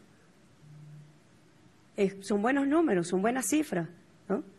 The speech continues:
Hay una variación, pero hay que decirlo, hay una gran demanda de divisas también. ¿Por qué? Porque el crecimiento requiere más divisas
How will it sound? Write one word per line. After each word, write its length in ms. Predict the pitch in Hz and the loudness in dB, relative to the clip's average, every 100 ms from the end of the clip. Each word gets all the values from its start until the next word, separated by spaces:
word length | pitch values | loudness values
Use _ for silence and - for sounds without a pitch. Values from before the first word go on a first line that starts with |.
| - - - - - | -20 -20 -20 -8 2
Hay 140 | 196 | 4
una 120 | 233 | 6
variación, 520 | 269 254 214 277 - | 4 2 0 2 2
pero 240 | 294 220 196 | 4 4 6
hay 120 | 185 | 4
que 100 | 220 | 4
decirlo, 540 | 240 226 302 311 190 170 - - - | 2 4 2 4 0 -2 -10 -20 -6
hay 220 | - 220 | 0 2
una 160 | 220 240 | 2 2
gran 280 | 254 262 269 | 4 4 4
demanda 480 | 277 269 277 277 277 | 2 4 2 2 2
de 140 | 247 | 2
divisas 520 | 214 196 294 320 240 | 2 2 2 2 -2
también. 560 | 226 190 196 311 349 - - - - _ - _ - - - - - - - | 0 4 4 4 0 -6 -20 -20 -20 _ -20 _ -20 -20 -20 -20 -20 -20 -4
¿Por 140 | 208 | 0
qué? 160 | 202 330 | 6 6
Porque 240 | 311 240 | 6 2
el 100 | 226 | 2
crecimiento 640 | 220 220 - 214 214 214 277 | 4 4 4 4 4 4 4
requiere 380 | 302 277 262 285 | 4 4 4 4
más 160 | 277 | 4
divisas 600 | 302 330 269 - 240 - | 6 6 6 6 4 -2